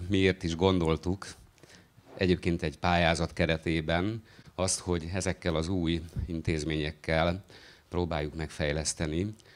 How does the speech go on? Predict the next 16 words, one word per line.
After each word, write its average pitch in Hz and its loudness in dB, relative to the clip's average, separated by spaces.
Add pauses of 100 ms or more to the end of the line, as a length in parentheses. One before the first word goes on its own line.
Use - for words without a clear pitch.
(160)
az 76 -2
ernyőszervezetek 78 0
kötelező 80 0
feladatát, 78 -2 (320)
az 80 -4 (400)
érdekérvényesítő 78 -2
tevékenységet. 71 -2 (180)
<clears throat> - 6 (720)
Bizonyára 92 4 (180)
mindenki 90 2
emlékszik 82 4
rá, 82 6
hogy 85 4
a 80 4 (520)
korábbi 82 6 (540)
egyeztetéseinkkor, 80 0